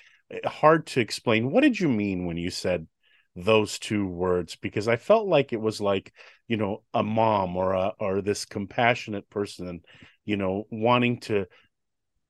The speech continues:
um, mix both cultures. And, and by the way, a, a, a shout out to the Middle East, shout out to the Middle Eastern communities out there. You know,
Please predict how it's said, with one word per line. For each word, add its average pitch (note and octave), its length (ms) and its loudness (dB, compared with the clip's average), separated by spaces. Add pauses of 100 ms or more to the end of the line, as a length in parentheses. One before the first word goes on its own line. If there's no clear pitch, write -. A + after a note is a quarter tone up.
(220)
um, A2 320 4 (200)
mix B2+ 500 0
both C3 500 2
cultures. A2+ 600 -2
And, D#3 220 2
and D#3 160 2
by E3+ 140 8
the E3+ 120 4
way, B2 340 6 (600)
a, C#3+ 120 -6 (240)
a, C#3 120 -6 (460)
a - 80 -4
shout D#3 460 6
out C3 280 6
to A2+ 440 0
the G2+ 140 -2
Middle A#2 300 0
East, G2+ 540 -4 (320)
shout B2+ 460 4
out A2+ 280 4
to A2 340 -2
the G2+ 200 -2
Middle A2 320 -2
Eastern G#2+ 420 -4
communities G2+ 720 -4
out G2 280 0
there. F#2 320 -2 (460)
You G#2+ 100 -2
know, G2+ 240 0